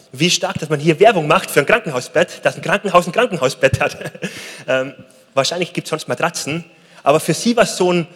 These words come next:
Qualitätssiegel, „Hier ist westliche Qualität.“ Wenn du hier ins Krankenhaus kommst, dann darfst du etwas erwarten.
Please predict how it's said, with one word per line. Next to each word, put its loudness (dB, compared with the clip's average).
Qualitätssiegel, 2
„Hier 4
ist -4
westliche 0
Qualität.“ -4
Wenn -10
du -6
hier 0
ins -8
Krankenhaus -4
kommst, -6
dann 0
darfst -4
du -4
etwas -10
erwarten. -10